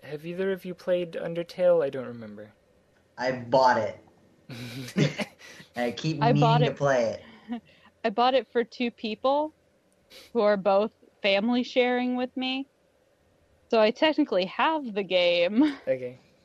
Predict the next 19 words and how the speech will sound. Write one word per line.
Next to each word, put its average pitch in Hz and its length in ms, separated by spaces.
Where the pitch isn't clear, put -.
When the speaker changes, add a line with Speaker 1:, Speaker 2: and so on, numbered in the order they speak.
Speaker 3:
I 220 100
have 220 220
not 208 320
played 196 280
it 190 160
myself 175 920
yet. 151 340
I've 202 160
played 262 220
it 277 140
a 190 100
little 185 260
bit, 247 260
but 190 120
not 180 380
much. - 920
Speaker 1:
Okay. 120 320
Excellent 139 400
game. 139 300